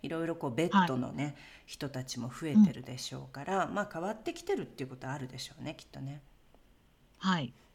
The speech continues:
Speaker 2: うん。はい。まあ、そこで、あの、この記事なんですけれども、私もね、これ実は、園芸って日本語って思っていて、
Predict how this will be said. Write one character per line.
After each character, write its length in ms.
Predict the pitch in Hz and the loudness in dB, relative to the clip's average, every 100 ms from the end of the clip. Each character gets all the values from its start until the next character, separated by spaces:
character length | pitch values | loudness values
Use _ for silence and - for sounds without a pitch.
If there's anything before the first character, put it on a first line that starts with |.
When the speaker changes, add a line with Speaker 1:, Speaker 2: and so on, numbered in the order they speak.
| - | -6
Speaker 2:
う 20 | |
ん。 320 | 156 156 131 - - _ - - - - - - | -2 0 0 -2 -14 _ -20 -20 -20 -20 -18 -6
は 160 | 165 | -4
い。 60 | 139 - - - - - | -4 -10 -20 -20 -12 -2
ま 120 | 196 | 0
あ、 20 | |
そ 160 | - 185 | 0 -2
こ 180 | 302 | 0
で、 340 | 311 330 - - | 6 8 6 2
あ 120 | 202 214 | -2 0
の、 100 | 208 | -2
こ 160 | 214 | -2
の 80 | 208 | -4
記 240 | 202 - 277 | -4 -2 0
事 160 | 359 | 4
な 140 | 196 135 | 4 4
ん 80 | |
で 100 | 127 | 0
す 100 | 131 | -2
け 120 | - 123 | -8 -10
れ 80 | |
ど 100 | 120 | -8
も、 420 | 131 160 180 - - - - | -4 2 2 2 -4 -20 -12
私 400 | 151 160 285 - | -8 -2 0 2
も 160 | 294 294 | 4 6
ね、 180 | 269 233 | 6 4
こ 140 | 165 | 0
れ 100 | 147 | -4
実 380 | 135 143 - 143 | -4 -6 -4 -2
は、 420 | 156 156 135 - - _ _ _ _ _ - | 2 4 2 -2 -18 _ _ _ _ _ 4
園 400 | 226 302 330 320 | 6 6 6 6
芸 240 | 320 311 | 6 4
っ 80 | 311 - - | 2 -6 0
て 420 | 294 285 165 - | 4 4 2 -2
日 120 | 165 143 | -2 -2
本 400 | - 170 170 165 | 2 2 4 6
語 100 | 185 | 4
っ 260 | 185 233 | 8 10
て 60 | 208 | 10
思 160 | 135 | 10
っ 80 | 135 | 0
て 160 | - - | -2 -10
い 60 | |
て、 420 | - - 170 151 | -8 2 4 4